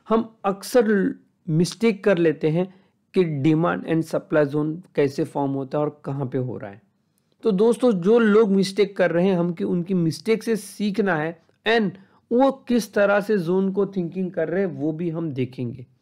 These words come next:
तो हमको यहाँ पे मिस्टेक्स को अवॉइड करने हैं ताकि हमको एक अच्छा खासा प्रॉफिट मिल सके। तो दोस्तों, अक्सर आपने देखा होगा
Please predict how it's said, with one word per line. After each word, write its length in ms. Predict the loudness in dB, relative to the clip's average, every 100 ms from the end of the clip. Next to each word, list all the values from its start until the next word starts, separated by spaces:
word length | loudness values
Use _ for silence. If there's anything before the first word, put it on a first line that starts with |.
| _ _ _ _ _
तो 60 | -4
हमको 580 | -4 0 2 2 2 2
यहाँ 340 | 2 0 0
पे 80 | 0
मिस्टेक्स 600 | 0 0 -2 -4 -4 -4
को 220 | -6 -6 -4
अवॉइड 340 | -2 2 2 2
करने 300 | -2 0 0
हैं 220 | -2 -4 _ _ -6
ताकि 320 | -4 -2 -2
हमको 340 | 0 -2 0 0
एक 180 | 2
अच्छा 300 | -2 -4 -6
खासा 300 | -4 -4 -2
प्रॉफिट 520 | -2 -2 -4 0 0 0
मिल 180 | -2 -4
सके। 360 | -10 -12 -16 -16 _ _ _ _ _
तो 80 | -4
दोस्तों, 400 | 0 2 2 0 -2 _ -12
अक्सर 420 | -10 -2 2 2
आपने 280 | 0 -2 -2
देखा 340 | -2 -4 -2
होगा 280 | -2 -4